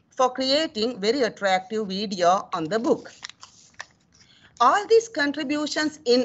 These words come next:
ink and color showcase the excellent skills, breadth of knowledge, and humble and humane attitudes of our teaching faculty.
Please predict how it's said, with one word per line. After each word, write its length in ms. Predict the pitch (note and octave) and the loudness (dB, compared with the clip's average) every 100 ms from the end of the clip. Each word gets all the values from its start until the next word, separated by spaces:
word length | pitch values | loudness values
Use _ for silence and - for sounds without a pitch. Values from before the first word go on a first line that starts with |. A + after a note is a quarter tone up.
| B3+ | 2
ink 360 | D4 F#3+ - - _ - | 0 0 -4 -14 _ -2
and 240 | G#3+ A3+ | 0 0
color 520 | B3+ B3+ F#3 D3+ D#3 - _ _ | 2 2 2 -2 -6 -12 _ _
showcase 720 | - - D#4 E4+ E4+ A3 G3 | -14 -4 -2 -2 -2 0 0
the 180 | G#3+ C4 B3+ | -2 -4 -2
excellent 540 | A3+ A#3 - B3 B3+ B3+ | -4 -4 -4 0 0 -4
skills, 600 | - - A3+ C#3+ - - _ _ | -10 -6 -6 -6 -12 -20 _ _
breadth 380 | - G#3+ C4 - | -4 0 0 0
of 180 | C4+ B3+ | -2 0
knowledge, 680 | G3+ F#3 G#3 F3+ D#3 - - - | -2 -2 0 -2 -6 -14 -16 -4
and 180 | A3+ A#3+ | -2 -2
humble 560 | - D4 D#4+ A#3 G#3+ A#3 - | 0 0 0 -2 -2 -4 -4
and 260 | G#3+ B3+ | -4 -4
humane 640 | - A#3 A3+ A3 G#3+ G#3+ A3 | -8 -4 -2 -2 -2 -4 -4
attitudes 640 | G3+ A#3+ - F3+ G3 - - _ _ - | -6 -4 -6 -4 -4 -8 -16 _ _ 0
of 220 | A3+ A3 | 0 2
our 240 | F#3 F3 | 0 2
teaching 420 | G#3 A#3 E3+ F3+ F#3+ | -2 -8 -10 -10 -8
faculty. 680 | - C#4 D4+ G3 D#3+ C#3 | -6 -4 -4 -6 -6 -14